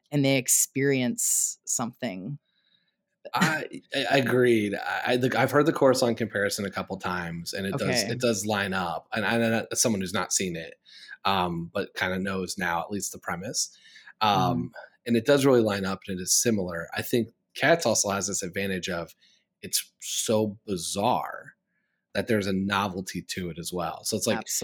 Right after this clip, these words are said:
Speaker 2: you
Speaker 1: Absolutely.
Speaker 2: add this, like, "Okay, wait, you're gonna go see humans dressed up as cats,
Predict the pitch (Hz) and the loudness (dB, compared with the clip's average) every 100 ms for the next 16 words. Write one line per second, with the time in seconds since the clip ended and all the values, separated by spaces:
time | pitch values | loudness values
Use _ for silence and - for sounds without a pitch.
0 | 117 110 120 113 120 113 117 117 101 - | -2 0 4 4 4 4 2 2 0 -2
1 | 110 - 98 92 87 101 98 92 92 101 | -6 -2 0 0 0 -2 -4 -2 -2 -2
2 | 95 90 - 156 147 127 120 - 101 101 | -4 -4 2 4 6 2 0 -2 -2 -2
3 | 95 92 - 117 101 95 - | -6 -6 -2 0 0 0 -4